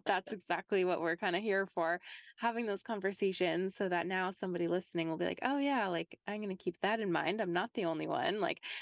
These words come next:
Speaker 1: eh, or maybe I've only, you know, if somebody's brand new and they were only experiencing highs so far, is knowing that there are gonna be lows that come. Like, I think that just is so natural.
Speaker 2: Yeah.
Speaker 1: But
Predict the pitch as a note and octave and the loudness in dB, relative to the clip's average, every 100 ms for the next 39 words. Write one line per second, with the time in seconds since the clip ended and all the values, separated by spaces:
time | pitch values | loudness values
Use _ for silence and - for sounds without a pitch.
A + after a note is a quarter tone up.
0 | C4+ - - G3+ F3+ F#3 F#3+ G3 G3+ F#3+ | -10 -4 2 4 4 2 2 4 2 2
1 | G3 F#3+ F#3 F3 E3+ F3 F#3 F#3 E3+ F#3 | 0 2 2 2 2 0 0 0 0 0
2 | G3 G3 F3+ E3+ E3 F3+ G3 F#3+ - G3+ | 2 2 2 2 0 0 0 -2 0 2
3 | F#3+ F#3+ G3+ G3+ F3+ G3 G3 F#3+ - F#3+ | 2 2 0 0 0 0 0 0 0 0
4 | F#3+ G3 G3 G3 G3 A#3+ B3 A#3 - - | 2 0 -2 -2 0 0 0 -2 -2 0
5 | G#3+ - A#3+ B3+ G#3 F3 E3 E3 E3 E3+ | 2 2 2 0 0 -2 0 0 0 -2
6 | - F3+ E3+ F3+ F3 F#3 F#3 F3+ - F#3 | -2 -2 -2 -2 -2 -6 -4 -6 -6 -8
7 | - - _ _ - E3+ E3 - - - | -10 -20 _ _ -2 0 0 -4 -6 -4
8 | - - - - - A#3+ - - - - | -4 -4 -6 -4 -2 -2 -6 -20 -18 -18
9 | - - - E3+ G#2 D3+ | -20 -14 -4 0 0 -2